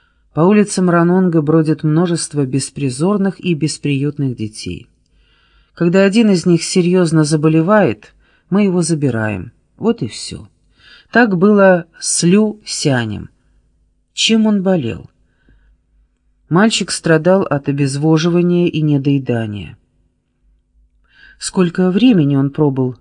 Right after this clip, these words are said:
в приюте к тому моменту, как я за ним приехала?» «Около двух месяцев». «И вы больше ничего о нем не узнали?» «Мы не ведем расследований». «Его никто не навещал?»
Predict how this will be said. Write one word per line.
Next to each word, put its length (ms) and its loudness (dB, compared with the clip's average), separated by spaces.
в 100 -20
приюте 680 -2
к 100 -18
тому 340 -4
моменту, 640 0
как 200 -4
я 120 0
за 140 0
ним 180 0
приехала?» 640 -6
«Около 360 2
двух 260 -2
месяцев». 680 -4
«И 100 -2
вы 140 -2
больше 400 0
ничего 400 0
о 80 4
нем 260 4
не 100 4
узнали?» 680 0
«Мы 340 4
не 160 4
ведем 340 4
расследований». 880 0
«Его 400 2
никто 520 0
не 140 6
навещал?» 760 0